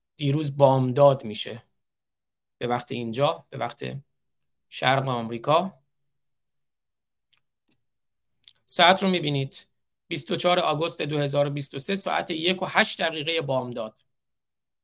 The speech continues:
ایمیلی که فرستاد. و عرض کردم ویدئوی مرزیه کاوه میهن، دقیقه یک و سی و سه دقیقه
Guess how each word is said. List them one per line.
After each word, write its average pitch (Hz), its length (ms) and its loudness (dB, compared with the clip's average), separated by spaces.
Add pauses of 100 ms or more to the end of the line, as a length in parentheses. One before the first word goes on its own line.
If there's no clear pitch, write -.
(520)
ایمیلی 147 340 -2
که 107 100 -12
فرستاد. - 560 -16 (1300)
و - 60 -4
عرض 135 420 -2
کردم 135 420 -2 (380)
ویدئوی 143 360 -2
مرزیه 135 460 -4
کاوه 135 380 -2
میهن، 147 540 -2 (140)
دقیقه 143 680 -4 (1000)
یک 165 440 -2
و 156 120 4
سی 143 240 -4
و 131 60 0
سه 165 200 -4
دقیقه 120 580 -2